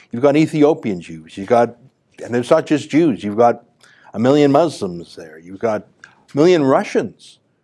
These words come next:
who've come over the last twenty years. So it's a, it's a hell of a place. And of course, we're going with smart tour guides, bit of a political, I, I don't know if I mentioned this, but we've actually got tickets to the Israel Air Force, uh, Academy's graduation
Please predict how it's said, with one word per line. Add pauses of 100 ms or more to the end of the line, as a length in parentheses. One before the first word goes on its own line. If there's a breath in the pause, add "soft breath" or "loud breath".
(120)
who've
come
over
the
last
twenty
years.
So
it's
a,
it's
a
hell
of
a
place. (540 loud breath)
And
of
course,
we're
going (220)
with (440)
smart
tour
guides,
bit
of
a
political,
I, (120)
I
don't
know
if
I (440)
mentioned
this, (480 loud breath)
but
we've
actually
got
tickets
to
the
Israel
Air
Force, (720)
uh,
Academy's
graduation